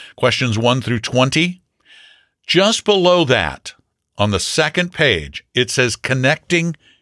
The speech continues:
your score to a portfolio."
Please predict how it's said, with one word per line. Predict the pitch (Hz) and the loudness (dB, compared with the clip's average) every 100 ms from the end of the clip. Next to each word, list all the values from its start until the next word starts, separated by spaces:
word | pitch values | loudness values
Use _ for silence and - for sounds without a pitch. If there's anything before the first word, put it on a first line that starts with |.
| _ | _
your | 107 104 131 156 | -2 2 4 4
score | - - 160 104 76 73 _ _ _ _ | 0 2 4 4 2 -4 _ _ _ _
to | - 117 | -2 0
a | 117 | 2
portfolio." | 131 131 - 151 160 110 71 - | 2 0 2 2 4 2 0 -6